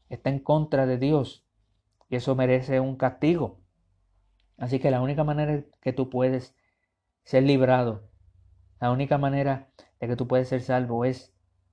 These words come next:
por medio de la fe en Jesucristo. Así que, como dice la Escritura, cree en Jesucristo y serás salvo tú y tu casa. Esa es la doctrina, amado, de la justificación por la sola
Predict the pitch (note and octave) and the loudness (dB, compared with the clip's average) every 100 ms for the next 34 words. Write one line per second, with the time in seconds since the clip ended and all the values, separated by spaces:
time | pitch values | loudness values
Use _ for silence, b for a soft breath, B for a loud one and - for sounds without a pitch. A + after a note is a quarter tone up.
0 | _ - A#2 A#2+ C3 B2+ C3 B2 B2 C3 | _ -2 0 2 2 2 0 -4 -4 -4
1 | A2+ G#2+ - G#2+ _ - A#2+ B2+ A#2+ G#2 | -6 -8 -12 -18 _ -12 -6 -4 -6 -8
2 | _ _ _ _ _ - A#2 A#2 A#2 C3+ | _ _ _ _ _ -6 -4 -2 -2 -2
3 | C3+ C3+ D#3 D3+ C#3 B2 B2+ B2+ B2+ C3+ | -2 -2 -2 -2 0 -2 -2 -4 -4 -4
4 | C3 B2 A2+ A2 A#2+ B2 A#2+ _ _ _ | -4 -2 -2 -2 -4 -4 -6 _ _ _
5 | - A#2+ A#2+ A#2+ A2 G#2 _ _ b b | -6 -4 -4 -4 -6 -6 _ _ b b
6 | B2+ D3 E3 E3 D#3+ D3+ D#3 C#3+ C3+ D3 | -2 2 4 4 2 2 2 2 2 2
7 | C#3 B2+ B2 G#2 _ _ _ - B2+ C3 | 4 4 4 0 _ _ _ -8 -4 -2
8 | B2 A#2+ A#2 - C3+ B2+ A#2 _ _ _ | 0 0 0 2 2 2 -4 _ _ _
9 | _ _ - A#2+ A#2 G2+ B2 C3 B2 - | _ _ -4 0 0 2 4 4 2 -4